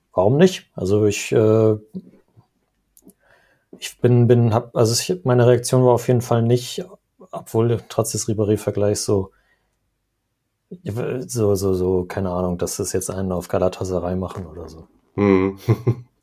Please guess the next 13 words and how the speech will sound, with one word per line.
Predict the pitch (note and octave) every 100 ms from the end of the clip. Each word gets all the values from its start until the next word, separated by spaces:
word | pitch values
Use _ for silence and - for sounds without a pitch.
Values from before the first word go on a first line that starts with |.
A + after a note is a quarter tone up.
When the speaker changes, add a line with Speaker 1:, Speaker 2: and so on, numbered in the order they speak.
| _ - -
Speaker 1:
Jetzt | F2+ -
nur | F#2
den | F#2 F2+
Namen | F2+ F#2+ F#2+
verpflichtet | - F2+ F#2+ - - -
haben | F#2+ F2+
und | E2+
der | F2
kann | - G2
ja | F2
gar | F2
nichts | E2+ D#2+ -
mehr. | F2+ E2+ E2